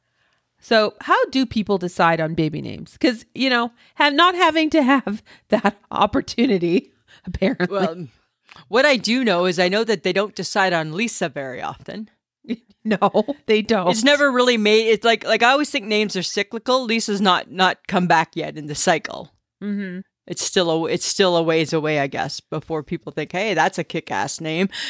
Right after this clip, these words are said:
Speaker 2: Um, I don't know. What I, you know what I worry is I think, I think that, and again, right, we have, we have no frame of reference. So, so again, don't at us. This is just our opinion on our podcast.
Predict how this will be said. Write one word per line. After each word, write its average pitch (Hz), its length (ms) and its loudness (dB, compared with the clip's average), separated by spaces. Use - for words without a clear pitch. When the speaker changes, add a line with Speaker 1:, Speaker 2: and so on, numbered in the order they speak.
Speaker 2:
Um, 165 480 0
I 285 120 4
don't 339 160 2
know. 240 180 4
What 202 220 0
I, 302 60 4
you 302 200 -2
know 320 120 2
what 339 120 4
I 339 80 4
worry 190 460 0
is 214 160 0
I 226 100 4
think, 247 240 -4
I 220 80 0
think 262 220 -4
that, 254 160 0
and 196 140 -4
again, 196 260 0
right, 185 240 0
we 196 220 -2
have, 202 300 2
we 190 180 -6
have 185 400 2
no 196 160 2
frame 208 320 -2
of 208 120 -8
reference. 160 440 -6
So, 156 340 -4
so 175 240 -2
again, 196 340 2
don't 196 320 0
at 214 240 4
us. 180 280 0
This 165 240 -10
is 170 120 -8
just 180 260 -4
our 175 160 2
opinion 190 640 -4
on 160 160 -4
our 151 100 -6
podcast. 175 800 -8